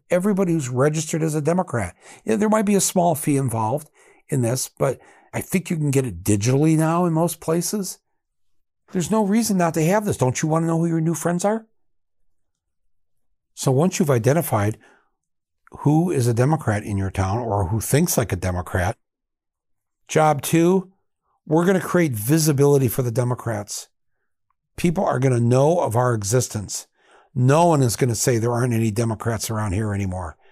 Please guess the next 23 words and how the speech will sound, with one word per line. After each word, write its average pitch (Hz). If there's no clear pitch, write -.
We're 113
going 110
to 101
be 95
everywhere. 87
We 143
gotta 135
set 151
up 156
and 131
do 135
some 131
community 143
outreach 127
to 120
help 135
our 123
neighbors, 107
to 127
be 135
the 123
go-to 135
place. -